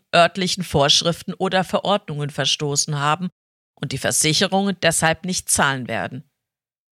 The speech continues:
Es handelt sich um Mehrgenerationen-Hausbesitzer, die jahrelang treu ihre Versicherungsprämien bezahlt haben.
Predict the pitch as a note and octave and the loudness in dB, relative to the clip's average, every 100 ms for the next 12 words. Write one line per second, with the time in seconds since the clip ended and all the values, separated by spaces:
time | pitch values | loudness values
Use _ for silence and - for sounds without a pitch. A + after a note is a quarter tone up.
0 | _ _ _ - - F3 G3+ G#3+ - F#3+ | _ _ _ 0 4 4 4 2 2 -2
1 | - F3+ F3+ G3 G#3 G3 G3 F3 F3 - | 2 2 4 2 2 0 2 0 0 2
2 | F#3 A3+ D#3+ D3 C#3+ - D#3 - C#3+ - | 2 2 2 0 0 2 0 0 -2 0
3 | C3+ - B2+ C3+ C#3+ F#3+ G#3+ F#3 F#3 - | 0 -2 -6 0 2 4 2 2 0 -4
4 | - E3 E3+ F3+ F3+ - G3 - G3 E3+ | 2 2 2 -2 -4 -2 -2 0 -4 -4
5 | C#3 C3+ - - C#3+ C3+ C3 C3 B2 - | -6 -6 -4 -2 -4 -6 -8 -8 -4 -2
6 | C3 B2+ C#3 A#2+ B2+ | 0 -2 -4 -6 -6